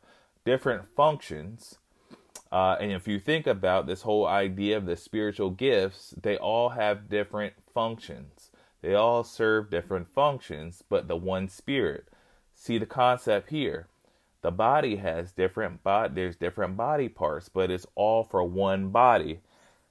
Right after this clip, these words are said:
And how, and, and the end of this talks about the fact that that one body also is Christ. So let's look at verse thirteen. "For one Spirit we are all baptized into one body."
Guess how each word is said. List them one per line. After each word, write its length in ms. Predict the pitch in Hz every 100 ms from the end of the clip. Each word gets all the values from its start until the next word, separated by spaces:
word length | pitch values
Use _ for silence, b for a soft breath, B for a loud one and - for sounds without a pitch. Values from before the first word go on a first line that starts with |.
| _
And 260 | 95 95
how, 280 | 110 113 113
and, 380 | - 104 98 95 -
and 220 | - 98
the 200 | 92 92
end 160 | 147 180
of 140 | 90
this 320 | 82 82 87
talks 340 | - 131 160 -
about 400 | 80 76 80 85
the 120 | -
fact 400 | - 123 131 -
that 240 | 87 80
that 180 | 95 90
one 240 | 87 90 90
body 480 | 127 147 87 85 98 _ _ _ _ _ _ _ _
also 460 | - 113 120 113 92
is 140 | 101
Christ. 600 | - - - 82 85 - - _ _ _ _ _ _ _ _ b b b b
So 380 | - 135 95 85
let's 220 | - 123
look 100 | 135
at 80 | 110
verse 260 | 107 107 -
thirteen. 640 | 98 98 - 151 101 90 - _
"For 480 | - 101 101 98 101 b b
one 360 | - 98 127 151
Spirit 760 | - - - 151 110 104 101
we 240 | 98 110 110
are 260 | 101 101
all 320 | - 98 104 104
baptized 920 | 101 117 131 - 85 76 78 82 -
into 320 | 90 87 95
one 280 | 90 98 101
body." 440 | 123 131 78 78